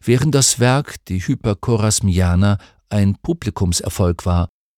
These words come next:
und hauptsächlich von jungen Lesern verschlungen wurde, auch wenn Kritiker es als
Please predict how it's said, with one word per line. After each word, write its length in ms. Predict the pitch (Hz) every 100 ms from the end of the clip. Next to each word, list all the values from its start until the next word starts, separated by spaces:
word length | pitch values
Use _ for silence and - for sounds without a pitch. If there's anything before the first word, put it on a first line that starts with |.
| _
und 300 | - 98 82
hauptsächlich 580 | 127 123 - 120 - 104
von 200 | - 98
jungen 300 | 110 143 113
Lesern 400 | 85 92 90 92
verschlungen 540 | 107 95 - 101 95
wurde, 320 | 85 95 98 -
auch 300 | - 101 95
wenn 220 | 95 85 80
Kritiker 520 | - 117 - - 85
es 200 | 90 -
als 320 | 82 82 -